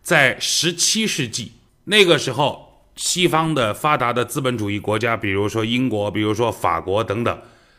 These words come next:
这些强国，他们的工人每天要毫无尊严的工作十二到十六个小时，这是当时他们的这个工作的时长。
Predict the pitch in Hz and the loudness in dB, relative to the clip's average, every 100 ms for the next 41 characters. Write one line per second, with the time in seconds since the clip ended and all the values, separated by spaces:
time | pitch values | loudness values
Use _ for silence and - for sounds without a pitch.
0 | _ - 165 147 139 135 - 110 185 123 | _ 2 2 4 0 -2 -6 -4 -2 -2
1 | 90 95 - 127 135 113 104 151 151 98 | -4 -8 -8 -4 -2 -2 0 0 2 0
2 | 101 107 - _ _ _ - 127 117 113 | -2 -10 -20 _ _ _ 0 4 4 2
3 | 165 160 135 104 - - 120 175 123 135 | 0 2 0 -2 -6 0 2 4 2 -2
4 | - - 190 165 95 95 101 92 131 135 | -2 -2 0 0 0 -2 -4 -2 -2 -2
5 | 131 131 98 - - - - - 123 156 | 0 0 0 -8 -18 -6 -2 0 0 2
6 | 147 - - 120 95 - - 120 175 131 | 2 0 -8 -6 -4 -6 -2 6 8 8
7 | 98 90 76 76 - 85 - - _ _ | 2 -4 -6 -8 -8 -8 -10 -12 _ _
8 | 131 107 104 135 143 110 110 110 113 104 | 0 2 0 0 -2 -2 -2 -2 -2 -2
9 | 95 107 90 82 - 123 127 117 92 87 | -2 -4 -4 -6 -2 -2 0 0 -2 -4
10 | - 120 - 82 107 | -4 -4 -6 -10 -12